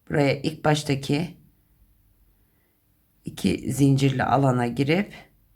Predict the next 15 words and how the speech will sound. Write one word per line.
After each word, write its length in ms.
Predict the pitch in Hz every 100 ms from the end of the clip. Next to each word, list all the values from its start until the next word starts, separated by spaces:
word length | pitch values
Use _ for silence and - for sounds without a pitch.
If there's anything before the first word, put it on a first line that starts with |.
| _ _ _ _
ilmek 380 | 143 143 143 143
alıp 240 | 131 143
diğer 200 | - 175
ilmekten 540 | 143 127 123 120 139 135
geçirerek 680 | 151 151 143 127 147 -
burayı 480 | 151 135 131 170 - - - - - - _ _
sabitledim. 920 | - - 175 147 135 101 - 131 151 165
Bir 140 | 233
zincir 360 | 208 190 165 156
çektim, 340 | 151 147 139
rahat 300 | 139 147 139
dönmek 360 | 139 135 135 139
adına 360 | 131 143 180
dönüş 380 | 160 135 123 -
yaptım. 520 | 127 117 - - -